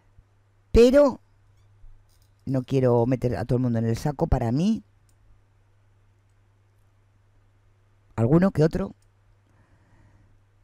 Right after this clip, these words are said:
creo que están involucrados directamente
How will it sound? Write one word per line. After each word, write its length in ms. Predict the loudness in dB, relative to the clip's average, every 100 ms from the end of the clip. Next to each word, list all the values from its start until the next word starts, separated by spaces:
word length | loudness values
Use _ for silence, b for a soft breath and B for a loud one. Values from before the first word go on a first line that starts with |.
| _ _ _ _ _ _ -2
creo 300 | 2 2 0
que 120 | -6
están 340 | -2 -2 -2 -4
involucrados 720 | -2 2 2 4 2 0 -2
directamente 1000 | -8 -6 -6 -6 -8 -6 -8 -8 -10